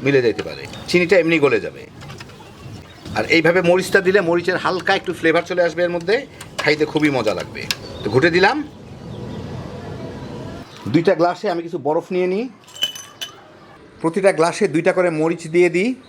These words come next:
যেগুলা শরবতগুলার মধ্যে ছিলাম। এতে দেখতেও ভাল লাগবে, আর এটা ঝালের জন্য না কিন্তু, এটা কিন্তু খুব সুন্দর একটা ফ্লেভার দেয়। কেউ চাইলে দিতে পারেন, না চাইলে না দিতে পারেন।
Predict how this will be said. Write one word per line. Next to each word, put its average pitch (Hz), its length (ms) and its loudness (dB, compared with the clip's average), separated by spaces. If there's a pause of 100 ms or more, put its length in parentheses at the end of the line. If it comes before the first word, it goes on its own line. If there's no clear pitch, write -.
(240)
যেগুলা 160 360 2
শরবতগুলার 151 520 0
মধ্যে 151 240 -2
ছিলাম। 165 440 0 (1040)
এতে 156 240 0
দেখতেও 156 340 0
ভাল 175 160 0
লাগবে, 175 460 2
আর 131 220 0 (120)
এটা 120 160 -4
ঝালের 151 340 0
জন্য 180 180 0
না 185 140 0
কিন্তু, 170 300 -2
এটা 151 180 -2
কিন্তু 160 340 -4
খুব 220 200 -10
সুন্দর 165 280 0
একটা 151 180 0
ফ্লেভার 131 400 2
দেয়। 87 160 -2
কেউ 135 160 -4
চাইলে 147 340 2
দিতে 147 240 0
পারেন, 147 240 2
না 143 220 -4
চাইলে 127 240 0
না 113 140 0
দিতে 87 240 -4
পারেন। 71 280 -8